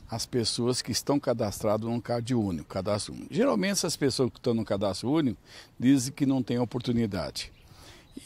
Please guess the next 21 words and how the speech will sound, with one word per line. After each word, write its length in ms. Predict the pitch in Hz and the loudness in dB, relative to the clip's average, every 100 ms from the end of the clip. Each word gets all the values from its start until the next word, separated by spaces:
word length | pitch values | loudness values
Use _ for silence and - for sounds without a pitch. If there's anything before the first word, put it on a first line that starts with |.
| - | -8
agora 300 | 151 147 151 | 2 4 4
tá 120 | 165 | 4
sendo 280 | 151 151 156 | 2 4 2
oferecido. 640 | 147 147 151 - 120 95 76 | 2 2 2 2 2 0 -2
T-, 240 | - 92 - | -6 -8 0
acabamos 540 | 107 104 120 127 110 | 2 4 4 4 2
aí, 420 | 107 101 113 127 - - - - - | 0 2 2 2 0 -10 -20 -20 -10
lotamos 400 | 104 107 120 117 | -2 0 4 2
dois 300 | 104 123 107 | 6 4 4
grupos 440 | - 120 131 - 107 | 2 2 2 2 2
aí 140 | 110 | 2
de 400 | 113 110 98 90 - - | 0 0 0 -2 -10 -12
curso 280 | - 120 - | -2 -2 0
de 120 | 107 | -2
frentista, 800 | - 110 104 - 120 127 107 113 | 0 2 2 4 6 6 4 -2
de 200 | 95 110 | 0 2
empilhadeira, 1000 | 117 104 - 101 98 92 95 110 117 110 - - - - - - - - | 2 0 -2 0 2 0 2 4 4 0 -6 -20 -20 -20 -20 -20 -20 -16
operador 600 | - 101 110 104 95 104 | -10 -4 0 2 2 0
de 60 | 98 | -2
empilhadeira. 680 | 92 98 95 92 104 110 113 | -2 -2 -2 -2 2 4 4
Agora, 580 | 131 135 175 165 110 | 4 8 8 8 4